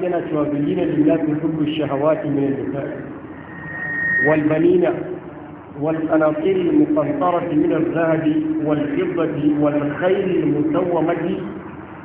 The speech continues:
والأنعام والحرث، ذلك متاع الحياة الدنيا،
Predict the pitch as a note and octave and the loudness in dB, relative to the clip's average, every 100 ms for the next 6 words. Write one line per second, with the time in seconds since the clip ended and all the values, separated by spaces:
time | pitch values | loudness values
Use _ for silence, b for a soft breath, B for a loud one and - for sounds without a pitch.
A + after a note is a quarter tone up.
0 | D3 D3+ F3+ F#3+ E3+ E3 D3 C3+ F3 F#3 | -2 2 2 2 2 2 2 2 2 2
1 | F3 D3+ C#3+ - - F3+ F#3+ - - - | 0 2 2 0 0 0 0 -4 -8 -10
2 | - - C#3+ F#3 F#3+ D#3+ D#3 D3+ D#3 F3+ | -10 -8 -2 0 2 0 2 2 2 0
3 | E3+ D3+ - D#3 E3+ D#3 C#3+ C#3+ F3 F#3+ | 0 -2 -2 0 0 -2 -2 2 4 4
4 | F#3+ F#3+ | 4 4